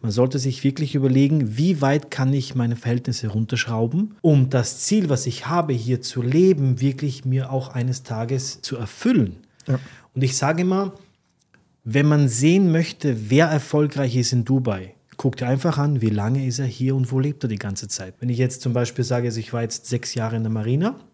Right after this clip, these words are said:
Speaker 2: Mhm.
Speaker 1: Ähm, wir waren ja kurz Nachbarn, wir wussten das
Speaker 2: Ja.
Speaker 1: gar nicht, ne?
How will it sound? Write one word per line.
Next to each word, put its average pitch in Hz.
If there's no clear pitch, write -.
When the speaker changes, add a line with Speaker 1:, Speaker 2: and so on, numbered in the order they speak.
Speaker 2:
Mhm. 123
Speaker 1:
Ähm, 110
wir 127
waren 135
ja 156
kurz 180
Nachbarn, 160
wir 123
wussten 175
das 131
Speaker 2:
Ja. 127
Speaker 1:
gar 135
nicht, 196
ne? -